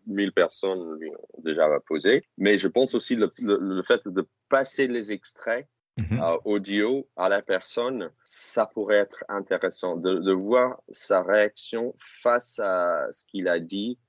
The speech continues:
Speaker 1: il y a cinq ans. Je, je, je sais pas, je suis curieux, je sais même pas s'il va accepter de revenir. Euh, et, et ouais, j'ai, j'ai peur d'être maladroit, mais en même temps, ok, bon, c'est, ça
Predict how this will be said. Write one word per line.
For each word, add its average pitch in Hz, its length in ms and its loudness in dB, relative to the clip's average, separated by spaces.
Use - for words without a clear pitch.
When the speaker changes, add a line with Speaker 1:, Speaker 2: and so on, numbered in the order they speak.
Speaker 1:
il 87 180 -4
y 85 80 2
a 82 80 2
cinq 92 400 -4
ans. 78 220 2
Je, 110 140 2
je, 101 160 0
je 104 120 -2
sais 113 60 2
pas, 104 200 4
je 92 100 -8
suis 95 220 -4
curieux, 101 400 2
je - 100 -6
sais 104 160 -2
même 107 240 0
pas 104 240 2
s'il 95 240 -4
va 90 120 4
accepter 87 600 -4
de 92 300 -4
revenir. 76 380 -2
Euh, 71 200 -2
et, 85 260 2
et 82 120 0
ouais, 101 220 4
j'ai, 95 120 -4
j'ai 82 140 -2
peur 107 280 2
d'être 87 260 -2
maladroit, 82 840 0
mais 85 160 0
en 82 60 0
même 78 180 -4
temps, 85 420 0
ok, - 180 -4
bon, 73 140 -8
c'est, - 240 -6
ça - 160 -2